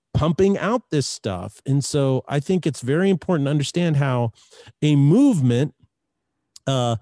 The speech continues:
to bring women, you know, equal opportunity has morphed into something. And I'd like to just cap this off. And that is, is that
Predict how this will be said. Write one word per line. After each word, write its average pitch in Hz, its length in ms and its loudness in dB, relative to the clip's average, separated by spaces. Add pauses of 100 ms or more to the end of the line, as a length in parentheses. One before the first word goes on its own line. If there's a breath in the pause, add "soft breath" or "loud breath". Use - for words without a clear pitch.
(320 soft breath)
to 143 320 0
bring 170 640 2 (160)
women, 147 840 2 (240)
you 131 100 -2
know, 131 240 0
equal 151 320 -2
opportunity 131 1080 -2
has 135 200 -2
morphed 147 380 0
into 170 160 0
something. 92 500 -8 (220 soft breath)
And 147 140 -2
I'd 151 80 -2
like 202 160 0
to 220 120 -6
just 180 300 -6
cap 175 240 -4
this 151 220 -6
off. 101 280 -4
And 123 140 -2
that 120 220 -2
is, 117 240 -4
is 113 160 -6
that 107 480 -6